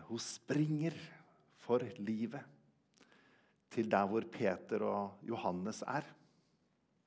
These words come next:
Hun sier, "Graven er tom.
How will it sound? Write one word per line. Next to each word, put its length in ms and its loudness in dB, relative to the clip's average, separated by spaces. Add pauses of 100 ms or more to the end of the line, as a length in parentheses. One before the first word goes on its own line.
(1300)
Hun 80 -2
sier, 320 -2 (1600)
"Graven 480 4
er 240 2
tom. 300 2